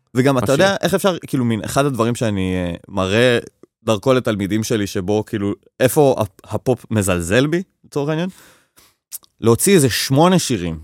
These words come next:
Speaker 1: תשע, עשר שירים של, ב-, בטופ עשר שעובדים עכשיו, ואתה,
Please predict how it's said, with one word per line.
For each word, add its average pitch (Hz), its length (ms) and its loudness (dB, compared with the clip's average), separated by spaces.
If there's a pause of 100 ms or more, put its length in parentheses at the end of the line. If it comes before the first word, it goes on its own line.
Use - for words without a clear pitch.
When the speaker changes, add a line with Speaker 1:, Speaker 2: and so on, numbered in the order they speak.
Speaker 1:
תשע, 151 400 2
עשר 160 300 2
שירים 90 440 -6 (140)
של, 95 520 -4 (260)
ב-, 85 260 -4 (100)
בטופ 87 420 -2 (100)
עשר 113 140 0
שעובדים 98 380 -4
עכשיו, 180 240 -2 (480)
ואתה, 107 240 -4